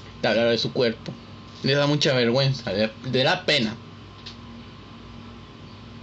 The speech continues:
Y pues solo es cuestión de, pues, esta persona me, este, esta persona me dice, pues,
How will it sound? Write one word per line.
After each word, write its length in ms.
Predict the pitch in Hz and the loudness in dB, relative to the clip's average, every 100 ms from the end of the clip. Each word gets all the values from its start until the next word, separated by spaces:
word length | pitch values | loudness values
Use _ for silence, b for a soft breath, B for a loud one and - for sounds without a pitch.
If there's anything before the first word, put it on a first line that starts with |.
| - - - - - - - | -16 -16 -16 -16 -16 -12 -4
Y 80 | 185 | -2
pues 220 | - 220 | 2 2
solo 240 | 262 302 | 4 4
es 80 | 285 | 4
cuestión 520 | - 233 226 226 220 | 2 2 4 4 6
de, 140 | 208 170 | 6 2
pues, 280 | - - - - | 0 -12 -12 -2
esta 320 | 147 160 185 | 0 2 0
persona 260 | 170 143 156 | 2 2 4
me, 340 | 151 139 135 - - | 4 4 2 0 -2
este, 440 | 120 - 131 123 120 | -2 0 2 4 4
esta 440 | 131 131 120 - - | 2 2 2 -2 -4
persona 280 | 131 131 127 | -2 0 2
me 100 | 123 | 2
dice, 160 | 120 127 | 2 -2
pues, 160 | - | -6